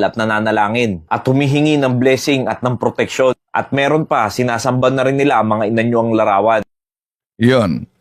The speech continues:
Speaker 2: Isa sa mga anti-Catholic na, ah, maituring natin ngayon, mga kapatid,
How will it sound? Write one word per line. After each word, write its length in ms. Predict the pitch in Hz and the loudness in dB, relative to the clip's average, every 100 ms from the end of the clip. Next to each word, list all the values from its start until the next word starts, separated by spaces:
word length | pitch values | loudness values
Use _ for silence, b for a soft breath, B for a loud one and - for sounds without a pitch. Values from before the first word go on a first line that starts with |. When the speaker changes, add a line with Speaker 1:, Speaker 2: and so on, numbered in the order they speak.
| _ _ - | _ _ -2
Speaker 2:
Isa 320 | 123 117 156 | 0 2 2
sa 80 | 156 | 2
mga 640 | 143 135 135 131 123 113 | 2 4 4 4 4 2
anti-Catholic 1300 | - 127 127 123 117 - 127 131 131 131 117 131 - - - | 2 2 2 2 2 2 0 0 2 2 4 2 0 -10 -8
na, 300 | 101 117 120 117 113 104 104 - - _ _ _ _ - | 0 4 6 6 4 2 0 -4 -16 _ _ _ _ -4
ah, 180 | 113 107 - | -2 -2 2
maituring 1120 | 123 131 127 120 117 - 139 214 233 247 175 | 4 4 4 4 4 2 0 2 4 4 4
natin 400 | 156 170 147 123 | 2 0 0 2
ngayon, 240 | 135 147 | 2 4
mga 400 | 110 117 110 101 | 4 2 2 0
kapatid, 480 | 104 107 - 98 | -2 -2 -2 -4